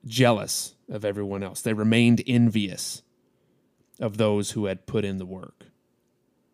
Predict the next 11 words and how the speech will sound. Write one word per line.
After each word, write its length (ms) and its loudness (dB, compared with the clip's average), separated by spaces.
So 220 -2
today, 680 2
make 300 6
your 100 8
plan 300 4
of 80 6
attack. 580 -4
Start 360 6
it 80 2
out 220 4
now. 380 2